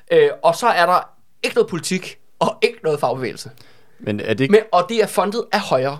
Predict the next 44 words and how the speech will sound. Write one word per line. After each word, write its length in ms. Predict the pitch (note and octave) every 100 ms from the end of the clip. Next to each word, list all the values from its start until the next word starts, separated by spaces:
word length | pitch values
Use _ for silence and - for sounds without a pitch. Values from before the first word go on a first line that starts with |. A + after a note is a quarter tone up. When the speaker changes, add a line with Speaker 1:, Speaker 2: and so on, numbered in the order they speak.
| - -
Speaker 1:
af 120 | D3+ -
Estrup. 340 | D#3 E3 D#3 - - -
Speaker 2:
Okay, 280 | C3+ B2+ B2 B2+
men 140 | A2+ G#2+
er 60 |
det 100 | G2+
ikke, 160 | C3 C#3 A2 G2+ F2+
øh, 200 | E2+ - - -
er 40 | G#2
det 100 | A#2+
ikke, 160 | -
ligner 180 | A2+ B2
det 80 | A#2
ikke 120 | A2
bare, 240 | G#2+ G2+ - -
minder 220 | A2 A2
det 40 |
ikke 120 | G2 G#2
lidt 100 | G2+
om 80 |
de 80 | G#2
der 240 | G2+ F#2+ F2+
gule 340 | - A#2+ C3+
fagforeninger, 580 | G#2 F#2+ G#2 F2 E2+ F2+ -
som 160 | G#2
der 80 | F2+
ligesom, 240 | F#2 G#2+ F2+
hvor 180 | F2+
at, 200 | E2 - - - -
at 80 | -
forskellige 400 | G2+ - G2+ F2
kristne 480 | - G2+ - G#2 E2+
eller 160 | F2
borgerlige 320 | F2 F#2+ G2+ F2+
organisationer 400 | F2 G2 G2+ F#2
ligesom 200 | F#2 E2+
sat 280 | G2 F2 -
konkurrerende 480 | - F#2 A#2 A2+ F2+
fagforeninger 480 | F2 F#2+ F#2+ F2+ F2
op 80 | -
til 100 | F#2
de 60 |
røde 240 | F#2 F#2+ G2+
fagforeninger, 560 | F2+ F#2 F2 E2 E2+